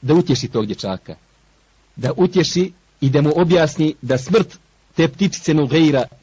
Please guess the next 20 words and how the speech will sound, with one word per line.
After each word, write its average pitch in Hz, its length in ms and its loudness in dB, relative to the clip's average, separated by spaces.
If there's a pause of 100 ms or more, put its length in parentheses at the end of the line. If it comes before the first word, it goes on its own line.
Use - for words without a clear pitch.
(120)
nije 185 220 2
njegova 156 340 2
krivica. 123 440 -6 (460)
Nije 185 360 4
Umeir 160 460 4
usmrtio 147 420 -2
tu 135 160 -2
pticu, - 380 -8 (640)
već 120 200 -2
kaže: 143 340 2
"O 135 140 0
Umeir, 143 440 2 (160)
šta - 280 0
je 190 80 4
uradila 147 420 4
ta - 160 -2
ptica? - 360 -6 (460)
Šta - 240 -4
je 147 80 4
uradila? 131 500 2